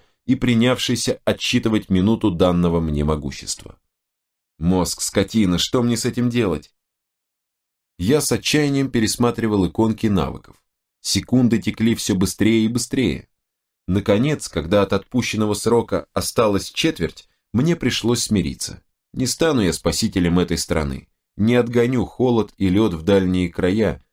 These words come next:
Не будут пастись на местных зеленых лугах пушистые первоуровневые зайцы, греясь под ласковым солнцем. Но и уйти просто так, фиг там. Я мысленно нажал на симпатичную беленькую иконку умения.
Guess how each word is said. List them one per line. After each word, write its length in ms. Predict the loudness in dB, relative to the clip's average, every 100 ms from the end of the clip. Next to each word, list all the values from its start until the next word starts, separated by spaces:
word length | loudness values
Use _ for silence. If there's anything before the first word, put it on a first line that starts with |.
| _ _ -4
Не 160 | -2 0
будут 400 | 0 2 0 2
пастись 540 | 0 0 2 2 2
на 120 | 2
местных 380 | 4 2 0 -2
зеленых 480 | 2 2 2 0 -2
лугах 420 | -2 2 0 -2
пушистые 640 | -6 -2 0 2 2 0
первоуровневые 960 | 2 2 4 4 4 2 2 0 0 0
зайцы, 560 | 2 0 0 -4 -8 -8 _
греясь 380 | -2 2 2 2
под 240 | 0 -2 0
ласковым 500 | 0 -2 -2 -4 -2
солнцем. 540 | -4 -6 -6 -12 -14 _ _ _ _ _
Но 160 | 0 2
и 100 | 4
уйти 320 | 2 2 -2
просто 400 | -2 -2 -2 -6
так, 460 | -2 0 0 -2 _ _ _
фиг 240 | -6 -4 0
там. 320 | 0 0 -10 _ _ _ _ -10
Я 220 | -2 0
мысленно 460 | 0 -2 0 0 2
нажал 340 | 0 2 0
на 80 | 0
симпатичную 720 | -2 -2 -2 -2 -2 0 0
беленькую 640 | 2 2 2 -2 -2 -2 -2
иконку 440 | 0 0 0 0
умения. 540 | 2 0 -2 -8 -12